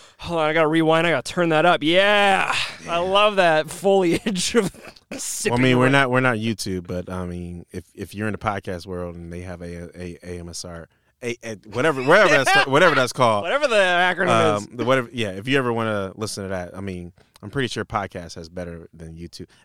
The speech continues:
Speaker 2: I don't know where I'm
Speaker 1: Exactly.
Speaker 2: going with this, but
Speaker 1: We're
Speaker 2: let's go
Speaker 1: going
Speaker 2: back
Speaker 1: somewhere.
Speaker 2: to you.
Speaker 1: It's been, it's been chaos. Uh, thank you to our sponsors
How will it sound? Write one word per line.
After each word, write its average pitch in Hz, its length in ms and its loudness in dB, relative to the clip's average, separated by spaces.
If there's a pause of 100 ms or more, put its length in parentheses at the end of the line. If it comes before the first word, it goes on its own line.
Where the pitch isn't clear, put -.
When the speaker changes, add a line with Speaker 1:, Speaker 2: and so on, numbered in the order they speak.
Speaker 2:
I 160 80 2
don't 147 100 4
know 107 160 0
where 104 80 2
I'm 101 80 0
Speaker 1:
Exactly. 92 140 -8
Speaker 2:
going 87 120 -8
with 85 120 -14
this, 82 180 -14
but 87 260 -12
Speaker 1:
We're - 100 0
Speaker 2:
let's 247 100 4
go 247 100 4
Speaker 1:
going 160 160 4
Speaker 2:
back 131 100 4
Speaker 1:
somewhere. 143 340 0
Speaker 2:
to - 120 -20
you. - 220 -6
Speaker 1:
It's 202 120 -6
been, 202 280 0
it's 185 180 -6
been 190 200 -4
chaos. 170 640 -2
Uh, 139 500 2 (800)
thank 196 200 -8
you 147 120 -6
to 123 140 -10
our 107 80 -6
sponsors - 800 -14